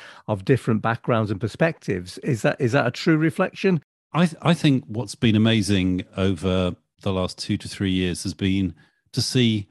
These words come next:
Speaker 2: the number of politicians, of, of M Ps, of, of ministers who've, who've increasingly shown interest in what it is that communities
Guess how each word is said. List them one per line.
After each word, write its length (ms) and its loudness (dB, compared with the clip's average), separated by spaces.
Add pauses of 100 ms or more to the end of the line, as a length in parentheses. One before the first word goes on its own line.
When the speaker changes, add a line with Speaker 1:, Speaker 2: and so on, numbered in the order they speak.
(280)
Speaker 2:
the 180 -2
number 460 0
of 400 -4
politicians, 760 -4
of, 160 -6
of 80 -4
M 160 2
Ps, 300 -2
of, 260 -4
of 100 -12
ministers 540 0
who've, 320 0
who've 140 0
increasingly 680 -2
shown 320 0
interest 640 -6 (220)
in 400 4 (240)
what 160 0
it 100 -2
is 240 -2
that 160 -4
communities 840 -2